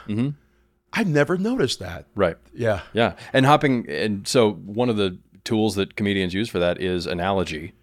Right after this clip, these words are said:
Speaker 2: Yeah.
Speaker 1: So, like, those, those analogy, drawing in the, a connection between two things that are in the world and saying, "This is like that thing."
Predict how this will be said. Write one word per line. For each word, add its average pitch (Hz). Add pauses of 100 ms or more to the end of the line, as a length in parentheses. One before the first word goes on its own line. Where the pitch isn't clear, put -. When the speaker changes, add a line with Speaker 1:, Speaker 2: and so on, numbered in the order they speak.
(180)
Speaker 2:
Yeah. 98
Speaker 1:
So, 104
like, 95
those, 101
those 101 (260)
analogy, 101
drawing 113
in 104
the, 95 (220)
a -
connection 98
between 90
two 95
things 87 (160)
that 95
are 87
in 104
the 90
world 87 (260)
and 92
saying, 92
"This 90
is 90
like 87
that 95
thing." 85